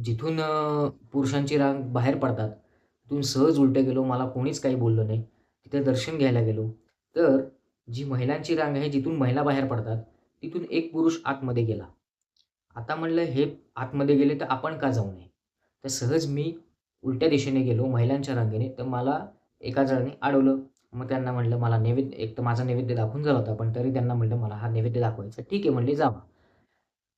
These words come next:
तर तुम्हाला खरं सांगतो, इत-, म्हणजे इतकं जवळ अंतर होतं महाराज आणि मी. मी दहा मिनिटं महाराजांपुढे थांबलो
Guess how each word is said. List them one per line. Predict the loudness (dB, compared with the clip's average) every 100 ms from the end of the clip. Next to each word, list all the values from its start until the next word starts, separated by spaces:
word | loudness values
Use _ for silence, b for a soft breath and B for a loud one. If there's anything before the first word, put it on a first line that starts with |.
| -12
तर | -6
तुम्हाला | 0 0 0 -2
खरं | 0 0
सांगतो, | 2 0 0 -2 -4 -12 _ _ _ _ _ _ _ _ _
इत-, | -14 -14 _ _
म्हणजे | -6 0 2 4 2 0 -12 _ _
इतकं | -12 -4 0
जवळ | 2 4 4
अंतर | 4 0 0
होतं | 0 0 -2 -4 -14 _ _ _ -2
महाराज | 0 2 2
आणि | 0 0
मी. | 2 0 -2 -12 _ _ _ _ _ _
मी | -4 0 2
दहा | 2 2 2
मिनिटं | 2 0 0
महाराजांपुढे | 0 0 0 -2 -2 -2 -4 -6 _ _ _ _ _ _ _ _ -4
थांबलो | 0 0 -2